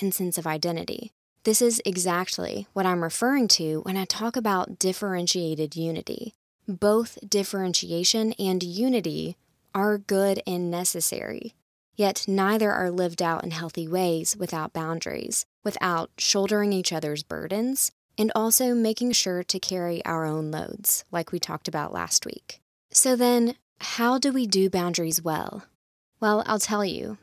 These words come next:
this is something I've had to learn and practice as well. And as a simple place to start, with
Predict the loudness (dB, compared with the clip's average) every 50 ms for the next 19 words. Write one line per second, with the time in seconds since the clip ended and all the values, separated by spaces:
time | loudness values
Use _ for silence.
0 | _ -2 0 0 2 2 2 2 4 2 2 2 0 -2 -2 -4 -4 -2 0 0
1 | 0 0 0 -2 -2 0 0 0 0 0 0 -2 -2 -2 -2 -4 -4 -4 -4 -4
2 | -2 -4 -4 -4 -4 -6 -6 -6 -2 -2 -2 -2 -2 -4 -4 -4 -6 -8 -10 _
3 | _ _ _ _ _ 2 4 4 6 4 2 2 0 -2 0 0 2 4 4 4
4 | 4 2 2 2 0 -2 0 -2 0 0 2 2 4 4 4 4 4 2 0 0
5 | -2 -4 -6 -8 -4 -2 -2 -2 -2